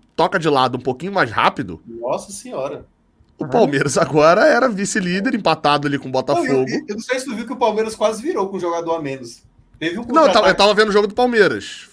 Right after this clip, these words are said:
Speaker 1: Tem,
Speaker 2: Você
Speaker 1: tem
Speaker 2: tá
Speaker 1: quase o terceiro gol? Isso eu não lembro.
Speaker 2: Foi, foi uma falta batida pelo Crispim do Fortaleza,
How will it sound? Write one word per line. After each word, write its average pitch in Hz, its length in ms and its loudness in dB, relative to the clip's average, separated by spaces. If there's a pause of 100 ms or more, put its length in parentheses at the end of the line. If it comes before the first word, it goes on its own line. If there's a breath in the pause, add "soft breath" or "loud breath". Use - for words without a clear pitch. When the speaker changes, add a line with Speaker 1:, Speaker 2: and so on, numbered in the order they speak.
(200)
Speaker 1:
Tem, 139 180 -2
Speaker 2:
Você 196 100 -4
Speaker 1:
tem 147 80 -2
Speaker 2:
tá 185 80 0
Speaker 1:
quase 143 200 -2
o - 40 -20
terceiro 123 260 -6
gol? 143 200 -4
Isso - 120 -10
eu - 40 -10
não 294 80 -12
lembro. 110 200 -12
Speaker 2:
Foi, 202 380 0 (100)
foi 214 120 -4
uma 226 140 -2
falta 175 340 -6
batida 165 400 -8
pelo 151 200 -12
Crispim 147 440 -12
do 180 100 -12
Fortaleza, 147 680 -8